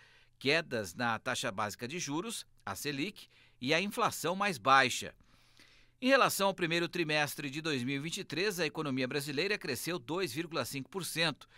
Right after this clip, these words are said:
com resultados positivos do setor de serviços e da indústria.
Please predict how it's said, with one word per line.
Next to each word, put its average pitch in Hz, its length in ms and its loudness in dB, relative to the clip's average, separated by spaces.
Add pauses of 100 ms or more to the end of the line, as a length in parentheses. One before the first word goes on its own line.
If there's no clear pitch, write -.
(260)
com 120 100 -2
resultados 135 640 2
positivos 165 760 -6
do 131 100 -8
setor 120 400 -4
de 113 80 -12
serviços 165 720 -6 (240)
e 123 80 -8
da 123 120 0
indústria. 110 640 -2